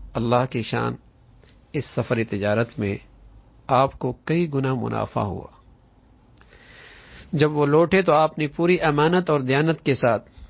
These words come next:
وہ پورا منافع حضرت ختیجہ کو لوٹا دیا۔ آپ کے غلام میسرہ نے سفر کی روداد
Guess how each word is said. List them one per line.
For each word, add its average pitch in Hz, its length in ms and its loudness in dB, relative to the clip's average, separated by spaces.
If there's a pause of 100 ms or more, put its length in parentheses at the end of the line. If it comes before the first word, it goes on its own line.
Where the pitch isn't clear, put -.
(240)
وہ 135 200 -6
پورا 180 280 6
منافع 131 500 -2 (520)
حضرت 117 260 -2
ختیجہ 123 420 0
کو 123 140 -2
لوٹا 107 280 0
دیا۔ 92 240 -8 (1500)
آپ 117 220 -2
کے 123 100 -2
غلام 110 520 -2
میسرہ 131 480 -2
نے 98 120 -8 (580)
سفر - 420 -4
کی 123 200 -6
روداد 110 320 0